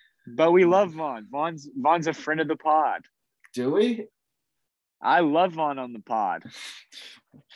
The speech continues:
Speaker 2: Vaughn's pretty funny. Um, that's all I'll give him. He's sort of funny sometimes.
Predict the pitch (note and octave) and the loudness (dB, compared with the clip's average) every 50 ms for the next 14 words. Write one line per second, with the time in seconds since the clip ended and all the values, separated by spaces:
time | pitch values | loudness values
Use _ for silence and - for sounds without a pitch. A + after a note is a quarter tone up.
0 | - - - - - _ _ _ - B2+ C#3+ D3+ C#3+ - - A#2+ A2+ - - G2 | -20 -20 -20 -20 -20 _ _ _ -8 -6 -6 -6 -4 -4 -2 -2 -2 -4 -6 -10
1 | F#2 E2+ - _ - A#2 B2+ C#3 C3+ C3+ C3 B2+ B2 A2+ - _ _ _ _ _ | -10 -10 -14 _ -4 0 2 4 4 4 4 2 2 -2 -4 _ _ _ _ _
2 | _ _ - - C#3+ - - - - C#3+ C#3+ C#3 - D3 C3+ B2+ A#2+ A#2 A2 A2+ | _ _ -12 -12 -12 -12 -10 -2 0 2 2 2 2 2 2 2 2 2 -2 -6
3 | G#2 F2+ F2+ F#2 - - _ - D#3 D#3 D3+ - - - - - D3+ C3+ B2+ A2+ | -8 -10 -10 -16 -20 -18 _ -6 -6 -6 -6 -8 -12 -6 -4 0 2 2 2 2
4 | - A2+ G#2+ G#2+ G#2 - - A2+ G#2+ - G2 E2+ E2 D#2+ - - - - _ | 0 -2 -4 -4 -4 -4 -4 -4 -4 -4 -6 -8 -8 -8 -10 -10 -12 -12 _